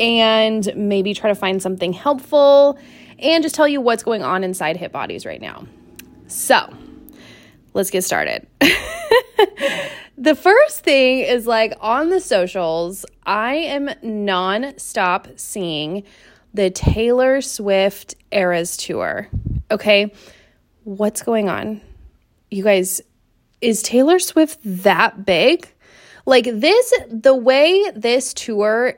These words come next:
is being hyped up on social media, it feels, like, beyond any concert I've ever seen. Like, is it that good? I just can't fathom a concert being that good. But I,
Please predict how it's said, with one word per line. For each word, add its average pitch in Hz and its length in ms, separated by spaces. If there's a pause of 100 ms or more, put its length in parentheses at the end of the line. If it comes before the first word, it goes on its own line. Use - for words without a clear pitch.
is 196 640 (320)
being 214 320
hyped 196 460
up 180 260
on 185 200
social 190 320
media, 202 640 (840)
it 294 280
feels, 427 420
like, 277 240
beyond 196 560 (260)
any 302 280
concert 185 1000 (200)
I've 190 280
ever 202 280
seen. 180 520 (440)
Like, 233 320
is 247 180
it 262 240
that 240 420
good? 427 600 (880)
I 277 60
just 320 220
can't 320 380
fathom 262 380
a - 80
concert 233 480
being 208 220
that 185 180
good. 185 240
But 220 140
I, 294 240